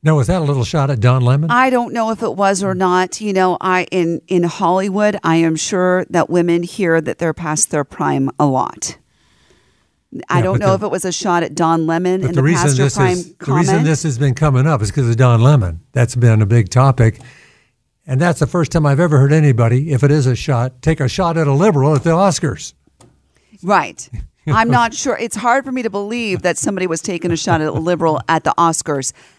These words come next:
Speaker 2: That's why I say that. But either way, um, this idea of having a dream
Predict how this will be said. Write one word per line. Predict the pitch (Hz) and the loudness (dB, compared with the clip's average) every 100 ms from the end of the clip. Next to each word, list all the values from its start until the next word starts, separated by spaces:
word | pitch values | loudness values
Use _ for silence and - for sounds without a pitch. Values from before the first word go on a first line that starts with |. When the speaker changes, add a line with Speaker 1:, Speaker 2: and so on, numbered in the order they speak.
| - | -2
Speaker 2:
That's | 185 175 | 0 0
why | 190 165 | 0 0
I | 151 | 0
say | 143 180 170 | -2 -2 0
that. | 151 - | -2 -4
But | 151 175 - _ - | -2 -2 -4 _ -2
either | 202 208 180 | 0 2 0
way, | 165 180 160 139 135 - _ _ - | 2 2 0 -2 -8 -12 _ _ 0
um, | 170 165 156 147 - _ _ _ _ _ _ _ | 2 4 2 -2 -6 _ _ _ _ _ _ _
this | 151 202 | -4 -2
idea | 208 190 151 208 226 202 - - | 0 -2 -4 -4 -2 -2 -2 -2
of | 160 147 143 135 - _ _ | 0 0 -2 -6 -16 _ _
having | 196 202 185 175 | -2 0 0 -2
a | |
dream | 147 160 165 | -2 -2 -2